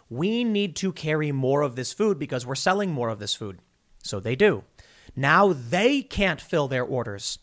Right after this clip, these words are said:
We're now at the point where the shortage has reached the distributor level. What comes next? Distributors can't produce enough.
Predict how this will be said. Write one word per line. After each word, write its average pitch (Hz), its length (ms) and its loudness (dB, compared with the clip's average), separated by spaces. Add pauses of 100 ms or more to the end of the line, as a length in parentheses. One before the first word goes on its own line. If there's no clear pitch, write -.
(380)
We're 135 100 -2
now 165 200 4
at 240 80 0
the 277 60 0
point 175 340 0
where 156 100 2
the 147 80 -4
shortage 156 380 0
has 143 180 -6
reached 131 300 -6
the 131 80 -6
distributor 127 520 -2
level. 113 380 -4 (640)
What 135 200 2
comes 131 300 -2
next? - 380 -2 (400)
Distributors 180 520 2
can't 165 320 -4
produce 170 380 0
enough. 117 400 -8